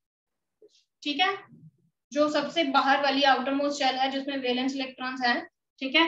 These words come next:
हमने वो डिस्टेंस लेना है। जैसे for example ये केस है, तो यहाँ पर आयनिक रेडियस क्या हो जा-, हो जाएगा? सपोज इलेक्ट्रॉन जो है वो यहाँ पे एंटर किया, so this corresponds to your atomic radii। मतलब हम ये डिस्टेंस देख रहे हैं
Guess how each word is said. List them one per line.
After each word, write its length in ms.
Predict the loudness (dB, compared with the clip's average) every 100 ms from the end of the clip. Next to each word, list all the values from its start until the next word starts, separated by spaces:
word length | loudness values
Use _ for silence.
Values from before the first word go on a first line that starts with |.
| 0 -12 -2
हमने 220 | 2 2
वो 160 | 2 0
डिस्टेंस 420 | 0 -6 -6 -8 -8
लेना 240 | -12 -14
है। 80 | -18 _ _ _ _ -6
जैसे 300 | -4 -2 0
for 160 | 2 2
example 440 | 0 -2 -2 -4
ये 160 | -4 -4
केस 280 | -4 -4 -6
है, 100 | -14 -16 _ _ _ _ _ _ _ _ _ _ _ _
तो 360 | 0 0 0 -4
यहाँ 240 | 0 2 4
पर 100 | 4
आयनिक 300 | 6 6 6
रेडियस 380 | 4 0 0 -2
क्या 180 | 4 6
हो 140 | 6 2
जा-, 180 | -2 -4
हो 120 | -4 -2
जाएगा? 300 | -2 -2 -2
सपोज 400 | -4 -2 0 2
इलेक्ट्रॉन 400 | 0 0 -2 -2
जो 80 | 2
है 120 | 2
वो 60 | 2
यहाँ 200 | 0 -2
पे 120 | -4
एंटर 260 | -6 -6 -12
किया, 240 | -8 -10
so 160 | -8 -6
this 120 | -6 0
corresponds 640 | 2 4 0 -2 -2 -2 -6
to 100 | -8
your 180 | 0 2 2 -4
atomic 520 | -6 -4 -2 -2 -4
radii। 460 | -8 -8 -6 -8 -10 -14 _ _ _ _ _ _ _ _ _ -20 -10
मतलब 180 | -2 2
हम 240 | 4 4
ये 200 | 4 4 2
डिस्टेंस 360 | 0 -2 -4
देख 260 | 0 -2 0
रहे 200 | -2 0
हैं 160 | 0